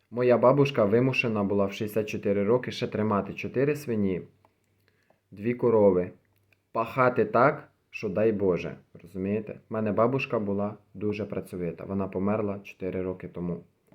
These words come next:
І коли вона волочила на базар такі сумки з сиром, що, в не-, знаєте, вона мені каже: «Валентин, поможеш мені там від автобуса, а в нас базар, вокзал недалеко».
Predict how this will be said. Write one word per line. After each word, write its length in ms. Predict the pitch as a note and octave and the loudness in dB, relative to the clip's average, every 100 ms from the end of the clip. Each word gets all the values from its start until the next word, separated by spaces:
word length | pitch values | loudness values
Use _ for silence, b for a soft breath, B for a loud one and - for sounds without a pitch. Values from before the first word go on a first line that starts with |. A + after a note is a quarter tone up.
| _ _ _ _ _ _ _ _ _ - | _ _ _ _ _ _ _ _ _ -16
І 80 | C3 | 0
коли 500 | D3 C#3 F3 E3+ - | 6 8 8 8 4
вона 280 | G#2+ C#3 C#3+ | 2 4 6
волочила 680 | C3+ C#3 C3+ - D#3+ D3+ C3+ | 8 8 6 4 6 6 6
на 120 | B2 | 4
базар 560 | A2+ A#2+ C3 C3+ B2 - | 4 4 6 6 4 0
такі 280 | G#2+ C#3 | 0 0
сумки 520 | C3 - B2 B2 F3+ F3+ | 0 0 -2 4 4 6
з 140 | - | 4
сиром, 380 | C#3+ B2 G2+ F#2+ | 6 6 6 2
що, 180 | - B2 | 2 2
в 40 | |
не-, 180 | C3 C3 | 2 0
знаєте, 340 | A2 B2+ C3+ B2+ | -2 2 4 4
вона 140 | A#2+ | 4
мені 160 | B2 A#2+ | 4 4
каже: 240 | B2+ A#2+ | 2 2
«Валентин, 540 | A2+ C3 C#3 C3+ A2+ G2 - | 2 2 2 0 -2 -2 -4
поможеш 420 | F#3 F3 A#2+ A2+ | 0 2 2 0
мені 220 | A2+ A2 | 0 0
там 200 | G#2 G#2+ | 2 2
від 140 | G#2+ A2 | 2 2
автобуса, 520 | G#2 F3 D3 A#2+ A2 | 2 2 2 2 0
а 40 | |
в 80 | G#2 | 2
нас 180 | A2+ G#2+ | 0 2
базар, 400 | A2+ C3+ F#3 C3 | 0 2 0 0
вокзал 540 | A#2+ A2 D3 D#3 D#3 b b b b b | 0 0 4 4 2 b b b b b
недалеко». 680 | B2 A#2+ A#2+ A2+ F#2 - | 2 6 8 8 6 2